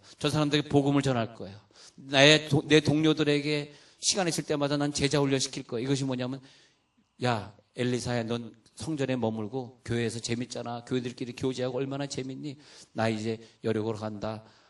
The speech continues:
"아니, 나도 따라갈 거예요." "안 돼. 너는 거기 힘들어. 전도는 아무나 하는 것이 아니야. 전도팀만 가야 돼."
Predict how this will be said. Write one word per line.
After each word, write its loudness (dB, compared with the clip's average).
"아니, 0
나도 4
따라갈 0
거예요." -2
"안 -10
돼. -4
너는 -12
거기 -6
힘들어. -8
전도는 -2
아무나 -4
하는 -8
것이 -8
아니야. -14
전도팀만 -2
가야 -8
돼." -14